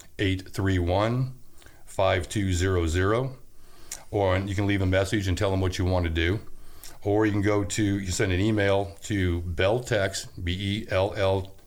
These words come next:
T X G O P, at gmail dot com. And you can also volunteer, uh, at the new website. There's a volunteer survey there,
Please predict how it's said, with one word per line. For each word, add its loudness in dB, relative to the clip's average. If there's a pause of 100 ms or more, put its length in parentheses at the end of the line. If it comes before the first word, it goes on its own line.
T -2
X -2
G 2
O 4
P, -2 (400)
at 0
gmail 2
dot 0
com. -2 (640)
And 0
you 2
can 4
also 2
volunteer, 2 (100)
uh, 0
at -2
the 0
new 2
website. 0
There's 0
a 2
volunteer 0
survey 0
there, 0